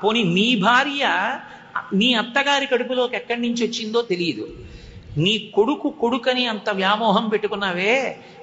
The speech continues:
ఆ కొడుకన్న జీవుడు అందులోకి ఎక్కడి నుంచి ప్రవేశించాడు? సరే, ఈ ఉపాధి అనేటటువంటిది ఏర్పాటు అవుతోంది. భాగవతం కపిల గీతలో చెప్తారు,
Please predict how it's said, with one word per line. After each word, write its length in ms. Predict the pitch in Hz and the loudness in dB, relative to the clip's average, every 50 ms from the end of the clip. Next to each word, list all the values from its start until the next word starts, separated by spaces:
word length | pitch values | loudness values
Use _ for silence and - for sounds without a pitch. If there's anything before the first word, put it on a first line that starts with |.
| - - | -2 -2
ఆ 60 | 143 | -2
కొడుకన్న 720 | - - - - 214 254 302 302 - 320 285 285 269 262 | -2 -2 0 0 4 4 4 4 4 0 0 0 0 -2
జీవుడు 640 | 226 156 117 110 - - 175 285 311 330 339 311 277 254 | -2 -2 -4 -4 -2 0 2 4 4 4 4 4 4 2
అందులోకి 420 | 240 233 254 262 269 254 254 226 | 2 2 -2 -2 -2 -2 -2 -2
ఎక్కడి 240 | 196 - - 233 240 | -6 -4 -4 -4 -4
నుంచి 240 | 247 233 208 226 208 | -4 -6 -6 -8 -8
ప్రవేశించాడు? 800 | - 202 208 208 233 220 190 - 214 202 175 - 196 - - - - - - - - - - - - - - - - - - - - | -4 -4 -4 -4 -2 -4 -4 -4 -6 -4 -2 -2 -2 -2 -2 -4 -6 -10 -14 -16 -18 -18 -18 -18 -18 -16 -16 -16 -16 -16 -14 -6 -2
సరే, 420 | - - 127 127 131 131 127 - - - - - - - - - - - | 0 2 4 2 2 0 -2 -6 -14 -20 -20 -20 -20 -20 -20 -20 -8 -2
ఈ 100 | 170 185 | 0 0
ఉపాధి 800 | 160 143 160 151 151 202 214 226 233 202 170 202 202 202 208 208 | 2 0 0 2 4 4 4 4 4 2 2 0 0 0 0 0
అనేటటువంటిది 760 | 196 208 208 202 202 196 - 190 180 185 185 175 202 202 240 | 0 0 -2 -2 -4 -4 -8 -6 -6 -6 -2 -2 -2 -2 0
ఏర్పాటు 540 | 226 170 170 170 - - - 202 185 175 180 | 2 2 2 0 0 -2 -2 -2 0 0 -2
అవుతోంది. 380 | 170 165 - 202 196 165 151 | -4 -2 0 0 0 2 0
భాగవతం 540 | 147 127 147 175 185 214 208 202 202 185 170 | -2 0 0 0 2 0 -2 -2 -4 -6 -4
కపిల 260 | 170 185 - 208 208 | -4 -4 -2 0 -2
గీతలో 360 | 208 180 208 196 190 196 180 170 | 0 -2 -2 -2 -2 -2 -2 -2
చెప్తారు, 460 | 151 170 156 - - 196 156 120 | -2 -4 -8 0 2 2 2 2